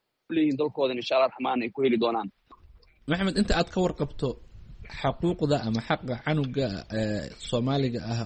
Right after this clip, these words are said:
Speaker 2: uu leeyahay maanta haddii ay noqon lahayd, een, xaqa maaragtay caafimaadka, ammaanka,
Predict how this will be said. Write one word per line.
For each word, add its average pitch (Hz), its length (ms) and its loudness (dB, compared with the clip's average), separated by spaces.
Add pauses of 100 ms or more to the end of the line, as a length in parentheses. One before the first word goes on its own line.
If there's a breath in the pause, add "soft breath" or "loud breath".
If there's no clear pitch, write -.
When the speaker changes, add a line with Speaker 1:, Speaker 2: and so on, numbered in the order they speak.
(140)
Speaker 2:
uu 120 160 -2
leeyahay 123 460 2 (340)
maanta 123 420 0
haddii 120 360 -4
ay 120 100 0
noqon 127 240 4
lahayd, 110 320 2 (140)
een, 95 360 -4
xaqa 117 400 -4 (460)
maaragtay 95 480 -4 (200)
caafimaadka, 127 760 0 (300)
ammaanka, 131 560 4